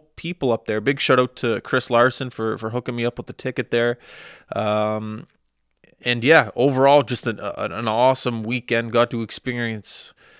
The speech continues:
some more soccer, some family, some friends, some golf, even though I didn't play that well. Again, I'm not gonna get into that,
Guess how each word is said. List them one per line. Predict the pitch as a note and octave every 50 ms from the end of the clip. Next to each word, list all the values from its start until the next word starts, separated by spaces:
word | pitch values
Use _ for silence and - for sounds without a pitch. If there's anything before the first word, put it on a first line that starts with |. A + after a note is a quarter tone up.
| _ _ _
some | - - A#2+ G#2+ G#2+
more | A2+ A#2+ B2+ A#2
soccer, | - - B2 A2+ A2 A2 A2 - - A2+ A2 A2 G#2 - _ _ _ _ _ _ _ _ _ _ _ _ _
some | - - A2 G2+
family, | G2 - - - B2 B2 B2+ B2+ B2 A#2+ A#2+ B2 A#2+ A#2 A#2+ -
some | - - - G#2+ G2+ G2+
friends, | - - - C3+ B2+ B2 A#2+ A#2+ A#2+ A#2+ A#2+ A2+ - - - - _ _ _ _ _ _ _ _ _ _ _ _ _ _ _
some | - - B2+ G#2+ G2
golf, | F#2+ B2 A#2 A2+ A#2 A#2+ B2 A#2+ - - - -
even | A#2 G#2+ A2+
though | A2 G#2+
I | G#2+
didn't | G#2+ A2+ A2 -
play | - B2 B2+ B2+ B2
that | B2 A#2+ A#2 A2 A2
well. | A2+ A#2 A#2 A#2 A#2 A2+ G#2
Again, | G2+ A2 A2+ A#2 A#2 A#2 A2+
I'm | A2 G#2+ G#2+
not | G#2 G#2 G#2
gonna | - G#2 G#2+ G#2+
get | G#2+ G#2
into | A2+ B2 B2 A#2+
that, | A2+ A2+ A2+ A2+ A2+ A2+ A2+